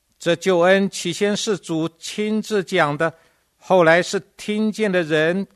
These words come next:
给我们证实了。那么让我们更当心注意，那我们所听到的，就是耶稣教导我们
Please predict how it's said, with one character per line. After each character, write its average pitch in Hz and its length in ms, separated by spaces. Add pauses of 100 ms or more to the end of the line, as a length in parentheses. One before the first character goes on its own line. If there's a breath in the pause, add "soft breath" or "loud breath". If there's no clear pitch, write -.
(160)
给 175 360
我 147 200
们 151 240
证 165 240
实 - 180
了。 92 260 (3000)
那 170 160
么 196 140
让 214 220
我 190 100
们 190 320 (200)
更 226 300
当 226 340
心 220 240
注 220 240
意， 202 280 (280)
那 185 260
我 170 160
们 180 160
所 156 320 (240)
听 190 420
到 165 240
的， 82 160 (1040)
就 170 140
是 165 160
耶 190 180
稣 202 300
教 202 300
导 180 120
我 175 200
们 151 460